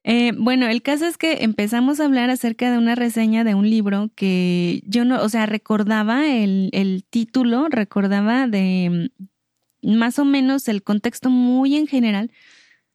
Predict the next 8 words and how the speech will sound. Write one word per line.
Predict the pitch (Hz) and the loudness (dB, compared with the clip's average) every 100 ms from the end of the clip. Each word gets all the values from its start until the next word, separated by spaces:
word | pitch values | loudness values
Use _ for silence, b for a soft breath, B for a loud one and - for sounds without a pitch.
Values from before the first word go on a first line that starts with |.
| _ _ _ _ | _ _ _ _
pero | 226 226 226 - | 0 0 0 0
honestamente | 240 254 247 285 294 285 277 | 2 2 2 2 2 2 2
no | 269 | 2
recordaba | 277 269 247 220 233 | 0 -2 0 0 0
tanto | 247 240 233 226 240 | -2 -2 0 0 0
la | 226 | 0
historia. | 214 - 294 302 202 | -2 -2 0 2 2
Entonces | 190 220 226 247 247 | 0 0 0 0 -4